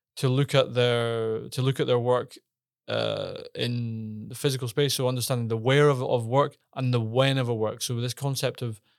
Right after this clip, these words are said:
of, of looking at work across time, so four D planning is really interesting. And, you know, we have a, we have a great product today that allows you to find your equipment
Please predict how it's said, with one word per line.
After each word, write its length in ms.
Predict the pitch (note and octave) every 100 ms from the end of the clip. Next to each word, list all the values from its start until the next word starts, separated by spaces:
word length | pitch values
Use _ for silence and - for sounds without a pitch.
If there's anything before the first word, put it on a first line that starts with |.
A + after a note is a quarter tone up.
| _ -
of, 320 | B2 A2+ A2+
of 140 | A#2 A#2+
looking 240 | C3 C3
at 80 | A#2+
work 260 | A#2+ A#2
across 280 | A#2 B2+ A2+
time, 280 | - C3 C#3+
so 120 | B2
four 200 | A2 B2+
D 120 | A#2
planning 360 | A2 B2 C3 B2+
is 160 | A2+ A2+
really 180 | A#2
interesting. 500 | A#2+ A#2 B2 - C3 B2 _ - _ _ -
And, 480 | A#2+ A#2 A#2 A#2 A#2
you 80 | A#2+
know, 60 |
we 120 | A#2
have 120 | B2 A#2+
a, 80 |
we 220 | A2+ - B2+
have 100 | A#2+
a 40 |
great 280 | A#2+ C3+ -
product 280 | C3+ B2+ -
today 240 | A#2 B2
that 100 | A#2+
allows 260 | A#2+ A#2 A2+
you 60 |
to 120 | -
find 560 | G#2+ - C#3 C#3+ C#3 C3 - _ _ _
your 160 | C3 B2+
equipment 540 | A#2 C#3 C3 C3 C3